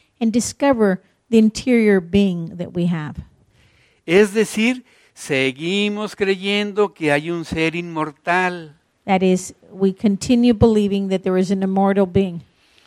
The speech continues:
Speaker 2: que no desaparece con la muerte.
Speaker 1: that doesn't disappear with death.
Speaker 2: Es un mismo espíritu
Speaker 1: It's the same spirit
Speaker 2: que pasa de un cuerpo a otro.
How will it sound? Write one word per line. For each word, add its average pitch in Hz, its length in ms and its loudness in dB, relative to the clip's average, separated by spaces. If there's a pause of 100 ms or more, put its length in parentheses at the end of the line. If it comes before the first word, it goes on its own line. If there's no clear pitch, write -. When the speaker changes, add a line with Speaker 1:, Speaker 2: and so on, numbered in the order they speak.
(140)
Speaker 2:
que 139 160 -2
no 147 380 2
desaparece 170 920 -4
con 156 200 -6
la 151 100 0
muerte. 160 680 -4 (140)
Speaker 1:
that 196 180 2
doesn't 202 340 2
disappear 196 520 -2
with 180 180 -4
death. 175 300 -4 (440)
Speaker 2:
Es 175 240 0
un 190 240 -6
mismo 185 380 -4
espíritu 180 840 -6 (460)
Speaker 1:
It's 202 260 -8
the 208 60 -8
same 220 320 -2
spirit 185 500 -6 (520)
Speaker 2:
que 139 160 -6
pasa 185 580 0
de 151 120 2
un 170 180 -2
cuerpo 165 500 0
a 156 120 6
otro. 180 560 0